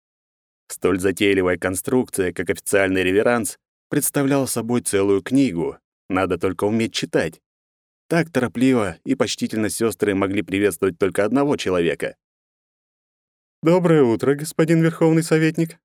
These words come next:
произнесла Дэлори, оборачиваясь и изящно склоняя голову. Настолько изящно, насколько это вообще возможно,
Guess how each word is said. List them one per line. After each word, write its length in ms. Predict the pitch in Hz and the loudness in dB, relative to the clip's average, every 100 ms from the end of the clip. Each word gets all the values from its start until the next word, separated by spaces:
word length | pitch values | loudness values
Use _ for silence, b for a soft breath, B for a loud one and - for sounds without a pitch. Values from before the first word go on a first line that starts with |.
| _ _ | _ _
произнесла 520 | 92 92 90 - 90 | -2 -2 -4 -2 -4
Дэлори, 500 | 95 117 107 104 87 _ _ _ | 0 2 2 2 -2 _ _ _
оборачиваясь 680 | 131 143 143 139 127 120 - - | -2 0 0 0 0 0 -4 -4
и 180 | 120 98 | -2 0
изящно 420 | 92 104 - 87 | 0 0 0 -6
склоняя 460 | - 101 101 92 | -2 -2 0 0
голову. 580 | 92 101 113 87 78 69 - _ _ _ _ _ _ | -2 0 0 2 -2 -6 -16 _ _ _ _ _ _
Настолько 580 | 98 92 - 101 90 95 | -6 -4 0 0 2 -2
изящно, 560 | 87 117 131 - 76 - _ _ - | 0 0 -2 -4 -10 -12 _ _ -2
насколько 440 | 143 - 160 143 | -2 0 0 0
это 140 | 139 | 0
вообще 300 | 127 123 - | 0 -2 -2
возможно, 680 | 127 123 151 131 87 82 - | 0 0 0 -2 -2 -8 -10